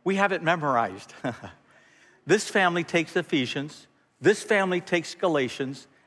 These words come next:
and when we come together, we share the Word of God. So maybe I should say, if I were marooned on a desert island and needed to have one Bible book memorized, <laughs> it would be the book of Ephesians.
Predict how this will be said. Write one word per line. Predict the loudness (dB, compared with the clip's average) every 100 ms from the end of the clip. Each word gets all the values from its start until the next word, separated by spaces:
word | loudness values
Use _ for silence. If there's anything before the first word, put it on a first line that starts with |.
| -4
and | 0
when | 2 0
we | -2
come | -2 -2 0
together, | -4 0 0 2 -2 -4 -14 -12 -2
we | -2
share | 0 0 0
the | 0
Word | 0 2 2
of | 0
God. | -2 -4 -6 -16 _ _ _ _ _ _ _ _ _ _
So | 2
maybe | 4 4 6
I | 4
should | 4 -2
say, | 2 2 4
if | 2 4
I | 4
were | 6 4
marooned | 4 4 4 4 4
on | 2
a | 4
desert | 4 4 2 0
island | 4 4 4 0 -2 -8 -20 _ _ _
and | 0 2
needed | 2 2
to | 4
have | 4 2 4
one | 2 4
Bible | 4 4 4
book | 2 0 4
memorized, | 2 4 4 6 4 0 -4 -8 -8 -8 -6
<laughs> | -8 -10 -6
it | 0
would | 4 2 2
be | 2 2 0 -10 -6
the | -4
book | 0 0
of | 0 -4
Ephesians. | -2 -2 -2 -4 -8 -12